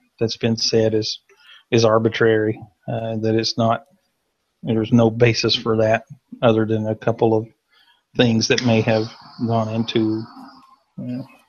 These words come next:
reality at that time. And thirdly, I'm gonna relight my cigar and I'll start talking again, it'll go out. Um, it's also claimed that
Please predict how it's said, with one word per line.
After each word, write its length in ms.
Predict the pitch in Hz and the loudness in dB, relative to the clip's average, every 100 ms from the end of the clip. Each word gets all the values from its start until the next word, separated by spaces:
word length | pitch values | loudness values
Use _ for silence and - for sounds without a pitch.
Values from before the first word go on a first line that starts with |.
| _ _ _ _ 123 | _ _ _ _ -2
reality 640 | 117 113 113 110 110 110 | 2 4 4 2 0 -2
at 100 | 110 | -6
that 220 | 113 113 | -8 -6
time. 300 | 110 110 123 _ _ _ _ _ _ _ _ _ _ _ _ _ _ - - - _ _ _ _ _ _ _ _ _ _ _ _ _ - _ - - - - - _ _ - | -6 -6 -10 _ _ _ _ _ _ _ _ _ _ _ _ _ _ -20 -20 -20 _ _ _ _ _ _ _ _ _ _ _ _ _ -20 _ -20 -20 -20 -20 -20 _ _ -2
And 400 | 165 139 123 165 175 - - - | 4 6 6 4 0 -6 -14 -2
thirdly, 520 | 190 220 123 110 139 - - - _ _ _ _ _ _ _ _ _ _ _ _ _ _ _ | 2 4 2 0 -2 -4 -20 -20 _ _ _ _ _ _ _ _ _ _ _ _ _ _ _
I'm 80 | 117 | -8
gonna 60 | 117 | -4
relight 280 | 113 113 117 | -4 -4 -6
my 80 | |
cigar 460 | 117 - 117 120 113 | -6 0 4 4 4
and 80 | 120 | 0
I'll 80 | 117 | 0
start 260 | - 123 | -4 -4
talking 300 | - 131 123 | 0 0 0
again, 280 | 110 110 117 | -2 0 -2
it'll 120 | 117 | -2
go 200 | 110 120 | -2 0
out. 220 | 160 135 - _ _ _ - - - - _ _ _ _ - | 0 -2 -6 _ _ _ -20 -20 -20 -20 _ _ _ _ 0
Um, 260 | 139 123 117 | 4 6 4
it's 120 | 117 | 4
also 320 | 147 135 143 | 4 4 4
claimed 480 | 131 135 123 117 117 - | 2 2 2 0 -2 0
that 300 | 117 127 | 0 0